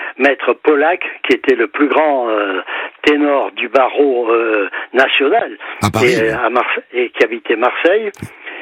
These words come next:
Speaker 1: Donc, euh, on s'est rendu chez Maître Pollack, mais Maître Pollack plaidait à Lyon ce jour-là, donc il n'était pas là, et j'ai suggéré à ce moment-là, bon, d'aller voir, euh, Maître Lombard.
Speaker 2: Pourquoi
Speaker 1: C'est ce qu'on
Speaker 2: dites-vous
Speaker 1: a
Speaker 2: que
Speaker 1: fait.
Speaker 2: vous avez des regrets, euh,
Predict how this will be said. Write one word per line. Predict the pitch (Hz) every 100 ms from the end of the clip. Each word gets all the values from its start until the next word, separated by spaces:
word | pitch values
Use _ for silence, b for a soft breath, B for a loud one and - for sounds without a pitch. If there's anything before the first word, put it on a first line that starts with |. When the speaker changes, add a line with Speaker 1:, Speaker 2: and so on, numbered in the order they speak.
| B B
Speaker 1:
Donc, | 165 151 -
euh, | 139 -
on | 139 143 -
s'est | 135
rendu | 131 127 123 135 120 107 - 180
chez | 151 123
Maître | 110 131 117 -
Pollack, | 104 131 123 170 190 - B B B B
mais | 139
Maître | 143 147 - 131
Pollack | - 127 131 127 - -
plaidait | 139 135 139 139
à | 127
Lyon | 123 147 170 147 -
ce | 131
jour-là, | 117 107 123 160 214 B B B -
donc | 143 120 -
il | 113
n'était | 117 107 117
pas | - 120
là, | 147 202 B B B B B -
et |
j'ai | 117 131 - -
suggéré | 123 123 120 160
à | 151 -
ce | 120
moment-là, | 107 117 160 180 B B -
bon, | 127 147 -
d'aller | 127 123
voir, | 113 143 165 160 123
euh, | 113 117
Maître | 123 170 - 135
Lombard. | 127 143 107 104 104 - B
Speaker 2:
Pourquoi | - - 247
Speaker 1:
C'est | 226
ce |
qu'on | -
Speaker 2:
dites-vous | 233
Speaker 1:
a | 220
Speaker 2:
que | 220
Speaker 1:
fait. | 208
Speaker 2:
vous | -
avez | 180 175
des | 160
regrets, | 139 135 123 143 170
euh, | 117